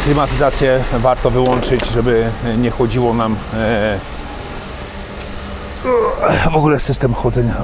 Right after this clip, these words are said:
e, wyłączyć. Lampki się palą, ale to przez to, że jest włączony service mode. Także mam nadzieję, że się podobał odcinek. E, zapraszam, zapraszam do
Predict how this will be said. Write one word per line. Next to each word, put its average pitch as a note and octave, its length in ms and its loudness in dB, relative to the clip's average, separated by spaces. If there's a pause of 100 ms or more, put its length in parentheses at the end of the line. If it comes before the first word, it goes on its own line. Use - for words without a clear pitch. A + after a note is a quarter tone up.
(160)
e, G#2+ 580 2 (100)
wyłączyć. G2 580 -2 (1040)
Lampki C#3+ 260 0
się C#3+ 120 0
palą, C#3 340 4
ale A2+ 140 4
to A2+ 120 0
przez B2 200 -2
to, A2 120 0
że G2+ 200 2
jest F#2+ 200 0
włączony F#2+ 360 -2
service E2+ 400 -2
mode. E2 220 -2 (1400)
Także D3 220 -4
mam A#3 160 2
nadzieję, A#3+ 260 2
że G#3+ 120 0
się A3+ 120 0
podobał A3 360 2
odcinek. G#3+ 440 0 (1300)
E, B2+ 340 0 (680)
zapraszam, C3 500 -2
zapraszam C3+ 440 0
do G#2 140 -2